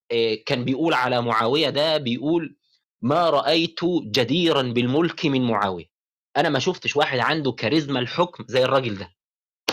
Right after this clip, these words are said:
وبيقول عنه واحد من العباسيين، عبد الله بن عباس، اللي هم أعداء الأمويين، مع إن عبد الله بن عباس رضي الله عنه بيقول:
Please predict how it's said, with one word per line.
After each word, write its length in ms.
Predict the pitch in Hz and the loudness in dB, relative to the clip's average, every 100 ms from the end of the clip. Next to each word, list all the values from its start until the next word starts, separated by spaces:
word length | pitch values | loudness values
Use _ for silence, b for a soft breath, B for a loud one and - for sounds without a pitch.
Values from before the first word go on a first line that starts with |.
| - _ _ _ | -8 _ _ _
وبيقول 320 | 120 127 151 | -2 0 2
عنه 300 | 170 170 175 | 2 0 0
واحد 400 | 147 160 156 135 | 0 0 0 -4
من 120 | 117 113 | -4 -2
العباسيين، 800 | 107 113 110 110 120 123 175 | -2 -2 -4 -6 -6 -4 -4
عبد 200 | 156 117 | -2 -2
الله 160 | 110 143 | 0 0
بن 100 | 120 | 2
عباس، 560 | 104 110 113 95 - _ _ - | 0 2 0 -2 -8 _ _ 0
اللي 80 | 113 | 2
هم 100 | 131 | 2
أعداء 360 | 120 104 117 135 | 2 2 4 2
الأمويين، 480 | 107 107 101 101 90 | 2 -2 -2 -4 -6
مع 140 | 98 101 | -6 -4
إن 160 | 120 120 b b | -4 -8 b b
عبد 180 | 113 107 | -2 0
الله 80 | 143 | 0
بن 60 | |
عباس 280 | 131 131 147 | 0 -2 -2
رضي 240 | 131 127 113 | -2 -2 0
الله 220 | 131 135 | 2 2
عنه 380 | 135 165 160 151 | 2 0 -2 0
بيقول: 600 | 117 113 147 160 160 | -2 -2 2 2 2